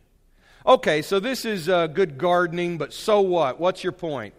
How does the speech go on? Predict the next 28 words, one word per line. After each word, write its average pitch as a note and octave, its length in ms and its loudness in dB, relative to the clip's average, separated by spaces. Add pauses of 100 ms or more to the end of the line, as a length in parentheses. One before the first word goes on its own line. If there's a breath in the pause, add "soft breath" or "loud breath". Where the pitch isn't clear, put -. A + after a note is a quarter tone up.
(260 loud breath)
Well, F3+ 120 0
I G#3+ 60 4
want C#4 200 -2
you D4 60 -6
to C4+ 100 -6
think B3+ 260 -8
of G3+ 120 -8
the F#3 80 -2
seeds G3+ 560 -8
that E3+ 160 -4
never F#3+ 440 -2
become E3+ 520 -4
what D3+ 180 -4
they're D#3+ 140 -4
supposed - 560 -6
to C#3 80 -10
be. A#2 320 -8 (920 soft breath)
I F3 120 4
want G3+ 240 0
you G#3+ 60 -6
to G3 80 0
think B3+ 280 -4
of B3+ 100 -6
the C4+ 120 -4
seeds F3+ 720 -6 (240 soft breath)
that F#3 160 2
are F3 80 0
preserved, G#3 880 0